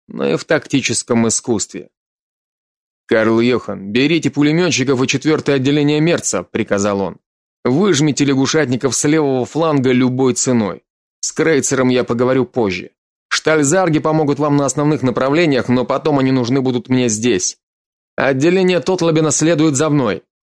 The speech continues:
Будем развивать наступление здесь, пока вы крепите наши тылы. Уйдём вглубь, как падальщики в мёртвую тушу». «Понял вас», Карл Йохан коротко кивнул и, развернувшись, побежал в ту сторону, откуда доносились выстрелы и взрывы гранат.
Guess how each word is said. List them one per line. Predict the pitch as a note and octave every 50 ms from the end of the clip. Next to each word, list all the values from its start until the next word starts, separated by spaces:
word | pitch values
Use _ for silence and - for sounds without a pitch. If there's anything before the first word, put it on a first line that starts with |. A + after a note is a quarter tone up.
| _ _ _ -
Будем | A#2+ A#2 D3+ E3 D#3+ D3+ D#3 D3
развивать | D3 C3+ C3+ D#3 D#3 E3 D#3+ D3+
наступление | C#3+ D3 C3 - D3 C#3 D3+ D#3 D3+ D3 D3 C#3+
здесь, | C3+ A#2+ D#3 F3 D#3+ -
пока | - B2+ B2 C3+
вы | C3+ C3
крепите | - - C#3+ C#3+ C#3 - A#2 -
наши | C3 C#3 C#3 C3 - C#3+
тылы. | C3 - D3+ D3 C#3 B2+ G#2+ F2+ - _ _ _ _ _ _ _
Уйдём | - B2 B2 C3 C3 B2 C#3+ D#3 D#3 D3
вглубь, | B2+ A#2+ B2+ C#3+ E3 F3+ D#3+ -
как | - - D3+ C#3+ - - _
падальщики | - D#3 D3 C#3 C#3+ C3+ A#2+ - - - - D3 C#3
в | B2 B2+
мёртвую | D3 D3+ D#3 C#3+ - - C#3 C#3+ D3+ D3
тушу». | - - F3 D#3+ - - - G2+ F2+ - _ _ _ _ _ _ _ _ _ _ _ _ _ _ _ _
«Понял | - - - A#3 G3+ F3 E3+
вас», | D#3+ C3+ A#2 - - - - _ _
Карл | B2 A#2+ A#2+ A#2 A#2+
Йохан | B2 C3+ C3 A#2+ - A#2 A2+
коротко | G#2 - C3 A2+ G#2+ - - A2
кивнул | G#2 - A#2 A2+ A#2+ C#3+ F3 G3 G3+ E3+ - - _ _ _ _
и, | - B2
развернувшись, | B2 A#2+ D3+ C3 C3 C3+ C#3+ E3 G#3 A#3 G#3 E3 - G3 F3 -
побежал | E3 C#3 C#3 C3 D#3+ F3+ D#3+
в | - -
ту | - D#3 C3
сторону, | - - F#3 G3 F#3+ F3 E3 D#3
откуда | C#3+ C3 - - E3 C#3+ C#3+
доносились | B2+ B2+ C3 C3 B2 - E3 E3 D3 C3 - -
выстрелы | B2 A2+ D3 F#3+ F#3 - - F3 E3 D#3+ D#3+ D#3
и | - - D#3 C#3
взрывы | A#2+ A2 A2+ B2 A#2 B2 A#2+ A#2 A2+
гранат. | G#2+ A2 A#2 A#2+ A#2 A2+ G#2+ G2+ F2+ E2+ - _